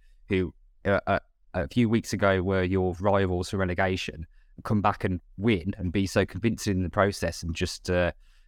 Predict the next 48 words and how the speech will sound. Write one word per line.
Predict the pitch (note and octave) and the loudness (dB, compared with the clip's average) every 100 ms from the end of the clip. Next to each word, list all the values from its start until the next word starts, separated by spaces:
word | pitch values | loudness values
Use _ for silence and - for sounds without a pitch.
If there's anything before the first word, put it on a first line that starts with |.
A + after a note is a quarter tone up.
| - | -6
it | G#2 | -2
was | G#2+ | 0
just | A#2 G2+ | 0 0
a, | - | 0
a | |
breath | G#2+ G2+ G2 | 0 0 0
of | F2+ | -2
fresh | F2 - | -2 0
air. | F#2 F2+ | 2 2
The | F2+ | 0
whole | G#2 F#2 | 0 -2
thing | F2+ F2+ | -2 0
is, | F#2 F#2 | -2 0
and | G2+ | 0
the | |
whole | C#3 G#2 | 0 -2
thing | E2+ | -4
has | D#2+ F#2 - | -2 -2 -2
so | - A2 F2 | -2 0 2
far | F#2 F#2+ | 2 2
with | F2+ E2 | 2 -2
Lopetegui, | E2+ F2+ F2 F#2 E2 D#2+ | -4 -2 -2 -2 -2 -2
really, | F2 D#2 | 0 0
it's | - | 0
been | F#2 | -2
a | E2+ - | -2 -2
massive | F2+ G2 - _ - | -2 -2 -4 _ -4
breath | - F#2 | -2 -2
of | |
fresh | - F2+ G2+ | -4 0 2
air | F#2+ F2 | 2 0
because | F2+ - - - - - | -2 -4 -6 -14 -20 -4
they | G#2 | 0
don't | A#2 G2 | 2 2
know | F2+ | 0
they're | |
beat, | D#2 F2+ G2 | 0 -2 -2
and | - | -4
he's | F#2 | 0
not | G#2 D#2+ | 0 2
afraid | G2 F2+ | 0 0
to | - | -2
change | F#2+ F#2 | -2 0
it | F2+ | -2
when | F#2 | -4
he | |
needs | F2 F#2+ - | -4 -6 -10
to. | A#2+ | -16